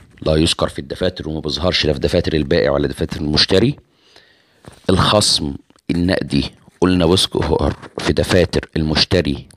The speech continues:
تحت مسمى خصم مكتسب، وفي دفاتر البائع تحت مسمى خصم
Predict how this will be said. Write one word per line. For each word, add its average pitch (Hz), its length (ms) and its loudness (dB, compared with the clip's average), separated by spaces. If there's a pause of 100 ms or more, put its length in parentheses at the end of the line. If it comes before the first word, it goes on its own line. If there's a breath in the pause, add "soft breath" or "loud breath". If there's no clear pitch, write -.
تحت - 380 -4
مسمى 82 580 2
خصم 76 560 0
مكتسب، - 440 0 (480 loud breath)
وفي 82 160 -2
دفاتر 85 420 0
البائع 80 560 0 (340)
تحت - 280 -4
مسمى 78 520 2 (1500 loud breath)
خصم - 420 2